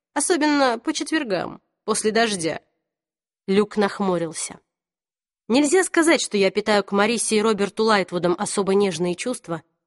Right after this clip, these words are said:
но всё же не могу поверить в то, что Мариса — так поступила".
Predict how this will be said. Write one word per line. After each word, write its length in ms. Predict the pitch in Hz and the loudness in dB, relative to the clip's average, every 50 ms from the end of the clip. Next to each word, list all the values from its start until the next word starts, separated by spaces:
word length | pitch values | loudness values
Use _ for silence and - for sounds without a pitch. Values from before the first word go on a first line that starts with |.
| _ _ _ _ _ | _ _ _ _ _
но 120 | 185 180 | -4 -4
всё 220 | - - - 208 | -2 -2 -4 -2
же 120 | 196 190 202 | 0 2 2
не 120 | 202 196 | 2 4
могу 240 | 196 196 190 196 233 | 2 2 0 -2 -4
поверить 500 | 226 - 247 240 262 262 233 190 170 - | -2 -2 -2 0 0 0 0 0 -4 -6
в 60 | - | -8
то, 100 | - 190 | -6 -6
что 200 | - - - 190 | -6 -4 -2 -2
Мариса — 500 | 180 175 175 170 175 175 - - 214 208 - _ _ _ _ _ _ | 0 0 0 -2 -4 -6 -6 -6 -8 -8 -10 _ _ _ _ _ _
так 220 | - 196 196 - | -6 -6 -6 -6
поступила". 680 | - 208 - - - 233 - - - 165 165 151 - | -10 -12 -12 -8 -8 -10 -8 -8 -12 -12 -12 -14 -16